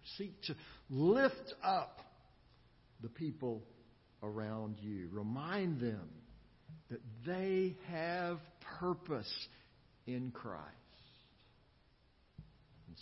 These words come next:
so do you. Heavenly Father, help us this morning to understand that we have purpose. We have a reason. You have gifted us in specific ways so that we can serve you. And, and you have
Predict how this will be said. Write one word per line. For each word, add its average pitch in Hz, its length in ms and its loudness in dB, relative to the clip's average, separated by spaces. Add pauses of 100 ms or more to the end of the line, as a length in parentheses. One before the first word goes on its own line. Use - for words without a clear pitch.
so 98 120 -4
do 92 80 -6
you. 87 220 -8 (960)
Heavenly 175 220 6
Father, 160 320 6
help 165 240 6
us 139 160 2
this 139 180 0
morning 151 260 6
to 131 80 4
understand 151 520 2
that 127 120 -2
we 170 180 4
have 139 260 0
purpose. 147 400 -6 (120)
We 202 80 -6
have 226 100 -4
a 107 40 -2
reason. 110 560 -2 (2250)
You 147 180 4
have 95 200 0
gifted 165 380 6
us 170 140 6 (380)
in 139 140 2 (100)
specific - 540 -2
ways 143 640 2 (160)
so 147 80 -2
that 117 180 -4
we 135 100 4
can 135 180 -2 (120)
serve 143 240 2
you. 185 140 -6 (2000)
And, 143 200 2
and 139 180 2
you 214 140 6
have 190 140 4